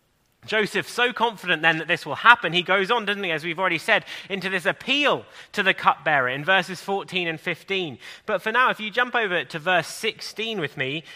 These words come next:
look at how we see the same thing again with the chief baker.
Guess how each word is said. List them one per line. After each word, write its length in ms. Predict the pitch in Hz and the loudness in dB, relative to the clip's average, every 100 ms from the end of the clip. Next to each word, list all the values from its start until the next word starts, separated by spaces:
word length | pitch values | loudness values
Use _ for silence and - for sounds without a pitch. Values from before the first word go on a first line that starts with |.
| - - | -16 -2
look 160 | 226 | 0
at 80 | 196 | 4
how 160 | 208 214 | 4 4
we 100 | 214 | 2
see 160 | - | -4
the 140 | 196 196 | -4 -6
same 420 | - 233 254 262 | -2 -2 0 -2
thing 180 | 220 190 | -4 -2
again 300 | 143 131 143 | -2 -2 -2
with 200 | 156 - | -8 -4
the 120 | 190 | -6
chief 480 | - 139 131 - - _ _ | -4 -8 -10 -14 -20 _ _
baker. 500 | 202 247 - 170 | -2 -2 0 -2